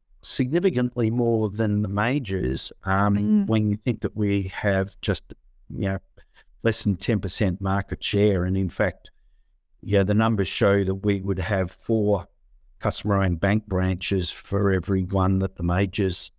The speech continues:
Speaker 1: have.
Speaker 2: Mm-hmm.
Speaker 1: Um, and in fact, also, we're, we've got members that are opening branches, uh, you know, in an environment where, you know, the whole branch network is under pressure and, and we see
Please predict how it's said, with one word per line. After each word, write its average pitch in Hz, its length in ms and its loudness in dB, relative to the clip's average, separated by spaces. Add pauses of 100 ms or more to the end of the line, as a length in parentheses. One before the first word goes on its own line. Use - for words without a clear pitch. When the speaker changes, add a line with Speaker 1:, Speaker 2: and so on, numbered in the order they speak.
Speaker 1:
have. 92 320 -4
Speaker 2:
Mm-hmm. 202 400 -10 (340)
Speaker 1:
Um, 147 340 0
and 139 160 2
in 135 80 2
fact, 139 300 -2 (300)
also, 123 580 0
we're, 113 560 0 (140)
we've 117 200 0
got 123 180 0
members 123 280 2
that 123 140 0
are 120 120 2
opening 139 400 0
branches, 92 680 -4 (120)
uh, - 160 -16 (160)
you 117 240 -8
know, 95 160 0
in 104 160 2
an 98 120 0
environment 101 640 2
where, 95 300 2 (300)
you 104 100 -2
know, 98 80 0 (340)
the 104 160 2
whole 95 200 0
branch 92 420 0
network 92 420 -2
is 92 120 -2
under 95 220 0
pressure 113 520 0
and, 90 180 0 (460)
and 95 140 0
we 95 120 2
see 95 500 0